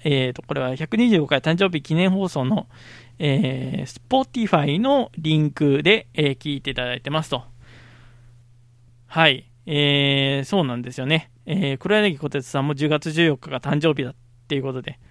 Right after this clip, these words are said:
はい。あのー、だいぶ年上らしいですけども、同じ誕生日だっていうことでびっくりしてますと。はい。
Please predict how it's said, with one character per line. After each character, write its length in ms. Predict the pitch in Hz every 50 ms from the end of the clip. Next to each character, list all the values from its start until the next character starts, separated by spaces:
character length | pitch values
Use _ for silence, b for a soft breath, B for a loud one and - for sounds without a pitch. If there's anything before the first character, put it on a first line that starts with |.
| b b b b b
は 200 | - 139 131 208
い。 140 | - - - _ _ - _ _ _ _ -
あ 100 | 151 139
の 680 | 139 139 143 139 139 139 135 135 135 135 135 135 139 143
ー、 40 | 139
だ 120 | 170 170
い 100 | 185 196
ぶ 140 | 185 185 180
年 260 | - 175 - - 185 170
上 240 | 165 170 165 160 160
ら 100 | 160 160
し 160 | - 196 160
い 40 | 135
で 100 | 127 120
す 100 | - -
け 80 | 143
ど 80 | 151 165
も、 260 | 202 233 214 156 B B B B B B B B B -
同 60 | 151 151 156
じ 80 | 156 156
誕 200 | 156 160 143 143
生 140 | 156 151 -
日 100 | 156 135
だ 100 | 127 131
っ 40 | -
て 180 | _ - 147
い 20 | 135
う 20 |
こ 120 | - 143
と 100 | 135 151
で 140 | 185 247 240
び 140 | 160 151 143
っ 40 | -
く 120 | - 196
り 100 | 147 135
し 40 | -
て 80 | - 120
ま 160 | 127 135 139
す 80 | -
と。 120 | - - - _ _ _ _ - - _ -
は 220 | - 143 127 120
い。 120 | - -